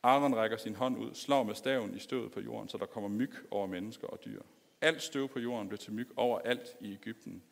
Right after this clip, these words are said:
Mirakelmagerne gjorde det samme med deres hemmelige kunstner for at fremkalde myg, men de kunne ikke.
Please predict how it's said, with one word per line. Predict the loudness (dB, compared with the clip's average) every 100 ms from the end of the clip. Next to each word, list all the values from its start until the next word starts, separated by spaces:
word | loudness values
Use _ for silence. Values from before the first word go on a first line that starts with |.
| _
Mirakelmagerne | 2 8 8 8 6 6 4 0 4
gjorde | 6 6
det |
samme | 4 4
med | 6
deres | 6 4
hemmelige | 2 0 0
kunstner | -2 -4 -4
for | -4
at | -4
fremkalde | -2 -2 -4 -4 -2 0
myg, | 0 -2 -10 -16 -2
men | 2 2 0 -8 -12 -4
de | -4 -4 -14 _
kunne | -6 -4 -4 -8 -12 _ _
ikke. | -6 -6 -8